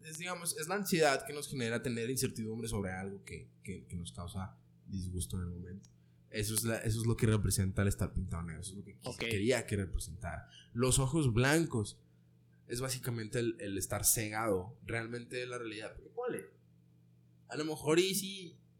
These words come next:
Speaker 1: ocurrió tal evento, ¿no? Pero el estar ideando escenarios, inclusive a lo mejor no ocurrió, ¿no?
Speaker 2: Ok.
Speaker 1: Pero el es-, el idearse escenarios, el,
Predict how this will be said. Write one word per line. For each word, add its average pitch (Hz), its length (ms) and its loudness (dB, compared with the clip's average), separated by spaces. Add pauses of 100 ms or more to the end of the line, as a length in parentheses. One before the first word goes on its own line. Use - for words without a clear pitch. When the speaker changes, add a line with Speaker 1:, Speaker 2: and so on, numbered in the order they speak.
Speaker 1:
ocurrió 143 640 -2
tal 156 380 0
evento, 147 480 -4
¿no? 117 220 -12 (380)
Pero 127 200 0
el 127 80 0
estar 139 640 4 (640)
ideando 151 560 4
escenarios, 131 600 0
inclusive 165 340 2
a 156 40 8
lo 147 80 2
mejor 123 300 -10
no 127 100 -8
ocurrió, 104 460 -10
¿no? 117 300 -14 (140)
Speaker 2:
Ok. 143 80 -10
Speaker 1:
Pero 123 540 -2
el 123 180 -6
es-, 131 220 -6
el 120 160 -8
idearse 117 600 0
escenarios, 101 680 -10
el, 95 160 -20